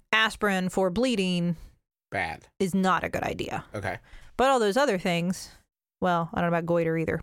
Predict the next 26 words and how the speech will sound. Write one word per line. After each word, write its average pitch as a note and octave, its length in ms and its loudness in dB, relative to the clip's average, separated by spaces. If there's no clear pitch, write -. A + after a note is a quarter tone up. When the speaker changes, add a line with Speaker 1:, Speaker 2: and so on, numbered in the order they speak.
Speaker 1:
But D#4+ 240 4
anyway, A3+ 400 2
I A3+ 100 2
could A#3 140 -2
see D4 160 0
where B3+ 140 2
they G3+ 140 2
got F#3+ 240 2
some E3+ 160 -2
of E3 60 -2
these E3 160 0
ideas, E3 480 -4
'cause G#3 180 2
it, G#3+ 220 2
there G3+ 140 2
probably G3+ 420 2
was G3 220 2
some F3+ 440 0
response A3+ 380 -2
from F#3 120 -2
the E3+ 80 2
willow E3+ 200 2
bark. - 360 -2
Hippocrates C4+ 800 2
advised G#3 640 2
powdered A3+ 560 2